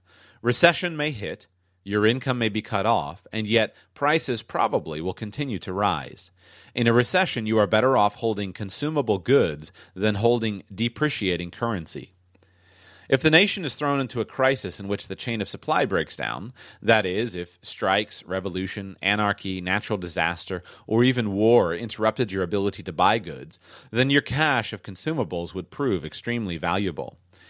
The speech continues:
Even if our social problems do not result in a breakdown of the production system, we will still have shortages.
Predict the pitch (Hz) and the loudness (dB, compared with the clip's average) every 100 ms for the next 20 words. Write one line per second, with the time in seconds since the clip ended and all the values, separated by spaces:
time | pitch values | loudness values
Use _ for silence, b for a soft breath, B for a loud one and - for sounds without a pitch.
0 | B B B - 151 180 165 143 131 156 | B B B 4 6 6 6 6 6 2
1 | 165 185 - 87 78 95 - 123 131 190 | 2 -2 -2 -2 -2 -6 -6 -2 2 2
2 | - 92 82 78 90 87 95 107 110 98 | 2 -4 -4 -6 -8 0 2 2 0 0
3 | 87 90 - 101 123 - 110 - 76 - | -2 -4 -2 0 0 0 -10 -8 -10 -10
4 | 76 117 B B - 135 139 131 160 156 | -14 -16 B B 2 6 6 4 2 2
5 | 147 120 - 151 143 90 73 - - | 2 -2 -2 -6 -4 -6 -8 -12 -14